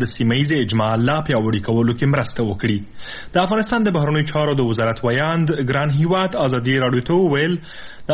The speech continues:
آسیا زړه استانبول پروسې د لوړپوړو چارواکو غونډه نن د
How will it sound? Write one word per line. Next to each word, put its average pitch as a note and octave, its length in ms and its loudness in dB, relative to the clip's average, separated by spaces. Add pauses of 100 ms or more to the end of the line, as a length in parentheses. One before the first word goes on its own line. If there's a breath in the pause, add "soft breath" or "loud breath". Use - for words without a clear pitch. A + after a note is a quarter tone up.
آسیا F#3+ 260 0
زړه F3 300 2
استانبول C#3 480 0
پروسې C3+ 420 0
د A#2+ 80 2
لوړپوړو B2 460 0
چارواکو B2+ 420 0
غونډه C#3+ 840 0
نن G#3 260 4
د D3+ 100 -2